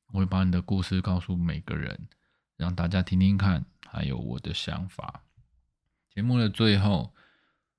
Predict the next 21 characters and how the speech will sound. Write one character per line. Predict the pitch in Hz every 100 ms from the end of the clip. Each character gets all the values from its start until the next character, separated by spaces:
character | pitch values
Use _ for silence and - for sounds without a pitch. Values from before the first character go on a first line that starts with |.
| _
如 | - 107
果 | 110
你 |
们 | 101 95
觉 | 92
得 | 92 98 95
节 | 98
目 | 95 107
很 | 101 90
棒， | 90 104 95 -
请 | - 95 87
你 | 87
按 | 85 95 95
下 | 95
订 | 92 107 98 98
阅， | 101 90 104 - _ _ -
收 | 95
听 | 92 92 95
我 | 87
们 | 85
的 | 85 80 78 -